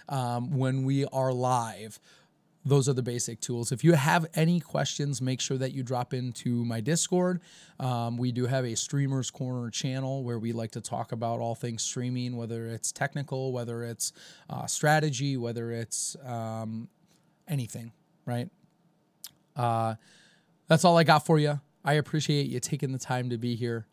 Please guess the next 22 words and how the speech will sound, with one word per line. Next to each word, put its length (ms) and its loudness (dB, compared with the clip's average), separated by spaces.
I 60 -4
wanna 200 -2
thank 340 -6
each 160 -4
and 100 -4
every 220 -4
single 320 -2
one 160 -2
of 120 -6
you 120 -6
for 140 -8
your 160 -4
continued 720 -4
support. 640 -6
Um, 540 -6
I 220 -6
absolutely 720 -2
one 220 -4
hundred 260 -6
percent 340 -8
appreciate 640 -10
it. 240 -14